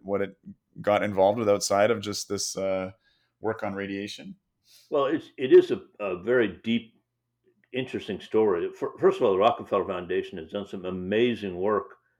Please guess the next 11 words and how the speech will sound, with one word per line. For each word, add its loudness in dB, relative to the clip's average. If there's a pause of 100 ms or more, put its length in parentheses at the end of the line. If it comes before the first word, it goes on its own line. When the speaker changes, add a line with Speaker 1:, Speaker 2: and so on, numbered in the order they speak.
(200)
Speaker 2:
uh, -6 (680)
over 0
time. -4 (260)
Like -6
you -8
said, -4
founded -2
in, -6 (140)
uh, -8
nineteen -8
thirteen -6